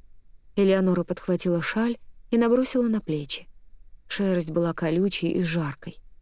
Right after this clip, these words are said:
«Вот, если я буду в шале, ты же не возражаешь?» Ифи все еще выглядела смущенной, и Элеонора попросила подождать ее снаружи, чтобы одеться.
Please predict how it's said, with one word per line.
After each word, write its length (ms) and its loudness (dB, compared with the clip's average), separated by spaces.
«Вот, 320 0
если 340 2
я 180 2
буду 200 2
в 60 -6
шале, 360 -2
ты 80 2
же 120 4
не 100 4
возражаешь?» 720 0
Ифи 340 2
все 220 0
еще 340 2
выглядела 480 2
смущенной, 800 -2
и 220 4
Элеонора 500 2
попросила 520 0
подождать 540 0
ее 120 2
снаружи, 440 0
чтобы 280 -2
одеться. 500 -4